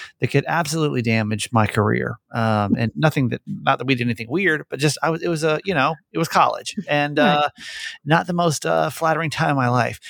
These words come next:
Speaker 1: Y'all, this has happened to you where, like, someone you know has a picture of you and you're like, "Holy shit, like, this does not need to be in circulation."
Speaker 2: Mm.
Speaker 1: And this photo of me is so bad that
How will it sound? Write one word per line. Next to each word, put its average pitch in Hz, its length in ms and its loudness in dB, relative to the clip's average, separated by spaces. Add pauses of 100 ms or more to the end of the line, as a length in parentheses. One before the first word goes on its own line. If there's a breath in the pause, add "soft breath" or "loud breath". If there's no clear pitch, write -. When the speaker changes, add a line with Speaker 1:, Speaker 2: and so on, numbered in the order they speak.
(360 loud breath)
Speaker 1:
Y'all, 165 200 4
this 156 200 4
has 190 100 -4
happened 143 380 0
to 143 40 -2
you 147 280 0
where, 123 180 0
like, 110 180 0
someone 131 640 2
you 123 100 0
know 110 280 0
has 113 140 4
a 113 60 0
picture 110 360 -2
of 110 100 -2
you 110 100 4
and 107 100 0
you're 107 100 0
like, 113 100 -2
"Holy 117 640 -2 (220)
shit, - 540 -2 (200)
like, 110 340 2
this 127 180 0
does 131 140 2
not 123 360 2
need 127 160 -2
to 123 60 0
be 117 180 0
in 117 100 0
circulation." 117 720 0
Speaker 2:
Mm. 285 180 -2 (340 loud breath)
Speaker 1:
And 165 120 0
this 247 200 4
photo 220 360 0
of 165 100 2
me 156 180 0
is 123 120 0
so 180 640 0 (100)
bad 127 720 -2 (440 soft breath)
that 139 360 2